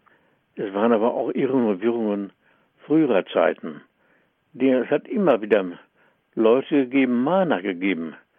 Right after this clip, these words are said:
die das Wesen der Ehe und der Familie dargelegt haben. Einer dieser Mahner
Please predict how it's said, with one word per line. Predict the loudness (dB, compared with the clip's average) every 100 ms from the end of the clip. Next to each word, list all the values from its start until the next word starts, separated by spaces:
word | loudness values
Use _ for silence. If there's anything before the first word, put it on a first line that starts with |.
| _ _ _ _ -12
die | -8 -2 2
das | 2 0 -4
Wesen | 0 0 0 -2 -4 -6 -12 _ _ _ _ _ _ _
der | -2 0 2
Ehe | 2 2 2 0 -4 _ _ _ _ _ -14
und | -4
der | 0 0
Familie | 0 0 -2 -2 -8 -10 -12 -16 _ _ _ _ _
dargelegt | 0 0 2 0 0 -2 -6
haben. | -6 -6 -16 -20 _ _ _ _ _ -4
Einer | 2 2
dieser | 2 0 -2 0
Mahner | 0 0 0 -4